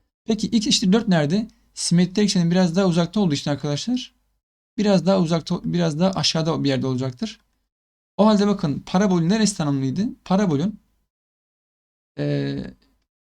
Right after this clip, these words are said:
parabolün arkadaşlar bakın sadece burası tanımlıydı. Niye? Çünkü soru belirtmiş bakın eksi ikiden dörde kadar tanımlıdır diyor. Eksi iki bakın burada bir yerde şöyle yukarı çıkıyor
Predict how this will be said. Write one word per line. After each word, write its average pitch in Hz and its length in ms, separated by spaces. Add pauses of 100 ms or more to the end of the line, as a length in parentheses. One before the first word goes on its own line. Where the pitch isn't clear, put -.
(300)
parabolün 208 380
arkadaşlar 143 480
bakın 214 320 (420)
sadece 190 520
burası 180 220
tanımlıydı. 127 440 (1160)
Niye? 196 360
Çünkü 165 260
soru 170 280
belirtmiş 190 420
bakın 185 280
eksi - 340
ikiden 185 400 (340)
dörde 151 320
kadar 151 240
tanımlıdır 135 400
diyor. 123 260 (480)
Eksi 156 320
iki 185 160
bakın 165 320
burada 156 260
bir 127 40
yerde 131 540 (500)
şöyle 151 200
yukarı 147 260
çıkıyor 160 480